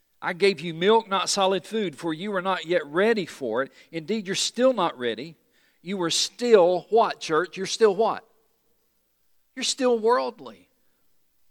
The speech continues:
"For since there is jealousy and quarreling among you, are you not worldly? Are you not acting like mere men?" Paul said, I don't tell you something.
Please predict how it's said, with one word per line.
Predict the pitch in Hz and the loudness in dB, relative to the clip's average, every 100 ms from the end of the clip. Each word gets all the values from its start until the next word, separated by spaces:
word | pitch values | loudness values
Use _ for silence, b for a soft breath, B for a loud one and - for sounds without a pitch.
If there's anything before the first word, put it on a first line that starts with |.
| _ _ _ _ _ _ _ _ _ _ | _ _ _ _ _ _ _ _ _ _
"For | 208 | 0
since | - 233 220 | 0 -2 0
there | 220 208 | 2 2
is | 170 147 | 0 -4
jealousy | 139 196 262 233 165 - 160 170 - b | -2 4 6 6 4 0 -4 -6 -12 b
and | 160 160 | -12 -12
quarreling | - 220 285 254 156 143 139 165 | -6 4 4 6 2 0 -4 -10
among | 170 170 190 254 254 139 | -12 -8 -2 -2 -2 -6
you, | 139 147 180 b b b b | -6 -6 -8 b b b b
are | 156 | -6
you | 156 190 | -6 -6
not | 180 226 247 _ | 0 0 -2 _
worldly? | 143 135 170 226 226 269 277 254 _ _ _ _ _ _ _ _ _ | -14 -2 2 2 0 -6 -6 -14 _ _ _ _ _ _ _ _ _
Are | - | -8
you | 185 | -4
not | 208 247 | 0 2
acting | 196 226 262 | 0 0 -4
like | 233 208 202 _ _ _ _ | -2 -2 -2 _ _ _ _
mere | 127 180 226 | -8 -4 -4
men?" | 190 156 190 247 285 - _ _ _ _ _ _ _ _ _ _ _ _ _ _ - | -4 -6 -4 -6 -10 -20 _ _ _ _ _ _ _ _ _ _ _ _ _ _ -2
Paul | 220 | 0
said, | 208 | 2
I | |
don't | 247 311 | 0 2
tell | 247 | 0
you | 269 | 2
something. | - 190 160 | 0 -2 -4